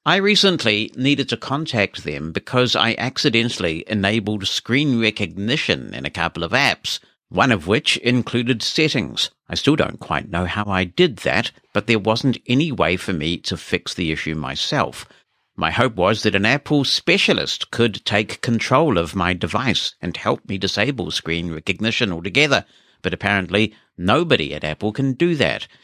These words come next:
The agents can see our devices and give instructions,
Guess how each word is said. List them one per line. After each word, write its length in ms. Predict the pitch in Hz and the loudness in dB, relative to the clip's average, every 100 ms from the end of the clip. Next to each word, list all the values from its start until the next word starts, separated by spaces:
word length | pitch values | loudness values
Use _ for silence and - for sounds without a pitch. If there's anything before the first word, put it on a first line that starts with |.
| _ | _
The 100 | - | 0
agents 400 | 113 139 110 98 | 2 4 0 -2
can 180 | - 80 | -4 -8
see 320 | 76 - 214 | -4 0 2
our 140 | 127 73 | 2 0
devices 760 | - - 69 71 - 76 123 - - | -4 -6 -6 -6 -6 -4 -4 -4 -2
and 320 | 95 87 82 - | -2 -2 -4 -4
give 200 | - 82 | -2 -2
instructions, 680 | 76 - 117 107 - 98 | -4 -4 -2 -2 -2 -2